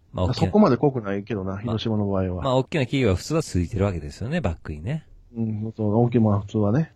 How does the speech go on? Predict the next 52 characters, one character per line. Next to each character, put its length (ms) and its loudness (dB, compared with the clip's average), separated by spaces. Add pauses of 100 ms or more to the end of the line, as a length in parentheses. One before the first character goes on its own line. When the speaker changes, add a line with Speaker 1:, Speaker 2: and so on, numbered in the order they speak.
(100)
Speaker 1:
ま 80 -4
あ、 20 0
広 220 0
島 720 -6 (300)
に 160 -8
関 240 -4
し 80 -12
て 80 -2
は、 360 -2 (280)
ま 340 -2
あ、 0 - (480)
つ 100 0
い 60 2
て 140 -2
な 100 0
い 60 0
よ 100 -4
と。 140 -18 (300)
ほ 140 -2
と 160 -2
ん 100 -6
ど、 100 -14 (240)
で 160 -4
か 100 -6
い 40 -4
企 200 -12
業 60 -2
は 80 -4
つ 100 -6
い 80 -4
て 120 -10
な 100 -4
い 60 -8
よ 80 -10
と。 100 -18 (380)
Speaker 2:
ま 140 4
あ、 40 6
あ 20 6
ん 60 6
ま 80 8
り 60 6
表 260 6
に 60 6
出 100 6
て 80 6
こ 100 2
な 60 0
い 40 -4
で 40 -8
す 100 -14
よ 80 -2
ね。 200 -4